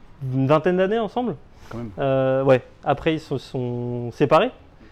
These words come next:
Speaker 1: Je pense qu'il y avait une grande partie qui était liée au travail, mais ça, tu le comprends que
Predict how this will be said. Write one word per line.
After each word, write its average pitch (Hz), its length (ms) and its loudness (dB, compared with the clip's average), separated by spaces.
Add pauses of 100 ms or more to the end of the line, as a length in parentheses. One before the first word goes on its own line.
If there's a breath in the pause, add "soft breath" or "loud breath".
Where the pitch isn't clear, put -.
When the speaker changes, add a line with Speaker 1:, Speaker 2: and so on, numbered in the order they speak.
(220 soft breath)
Speaker 1:
Je - 100 -20
pense 143 220 0
qu'il 131 140 -2
y - 20 -6
avait 117 80 -6
une 113 100 -4
grande 120 280 -2
partie 139 300 -4
qui 131 100 -10
était 120 180 -8
liée 117 200 -6
au 117 340 -8
travail, 147 280 -2
mais 127 80 -8
ça, 131 140 -6
tu - 80 -12
le 120 80 -8
comprends 131 360 -6
que 123 260 -4